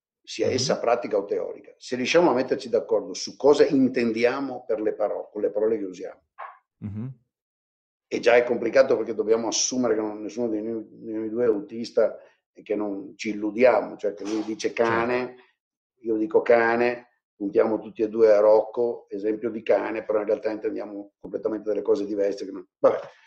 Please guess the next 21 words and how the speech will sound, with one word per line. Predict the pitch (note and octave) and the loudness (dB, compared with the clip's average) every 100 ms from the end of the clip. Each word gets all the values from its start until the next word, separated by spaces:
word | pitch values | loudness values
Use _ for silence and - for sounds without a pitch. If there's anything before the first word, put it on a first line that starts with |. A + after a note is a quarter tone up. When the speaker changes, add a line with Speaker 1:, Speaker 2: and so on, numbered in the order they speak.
| _ _ _ | _ _ _
Speaker 1:
Ammesso | - C3+ E3+ E3+ C3+ | -2 2 4 4 2
e | |
non | B2 - | 0 -2
concesso | B2+ D3 C3+ G#2+ | -2 2 2 0
che | A2 | -6
funzioni | A2+ D3+ B2+ | -4 -2 0
sta | - | 2
roba | C#3 D3 C#3 | 2 2 2
qua, | D3+ - - - _ _ _ _ _ | 0 0 -4 -18 _ _ _ _ _
cerchiamo | B2 - D#3+ | -6 0 0
di | - | 0
metterci | A#2 B2 D3+ B2 | -4 -2 -4 -2
d'accordo | A2+ - D3 - - | -2 -2 -2 -4 -6
su | G#2 | -6
dei | G2+ | -6
metodi | G2 B2+ C3 G#2+ | -4 -8 -8 -6
logico-empirici | G2+ G#2 A#2+ B2+ C3 A2+ F#2 A#2 C3 D3 - F#2 | -4 -2 -2 -6 -4 -4 -4 -8 -12 -12 -14 -10
per | G2 | -10
risolvere | F#2 A2 G#2 F#2+ | -4 -4 -2 -6
il | F2+ | -8
problema. | - - C#3+ - | -12 -4 -2 -4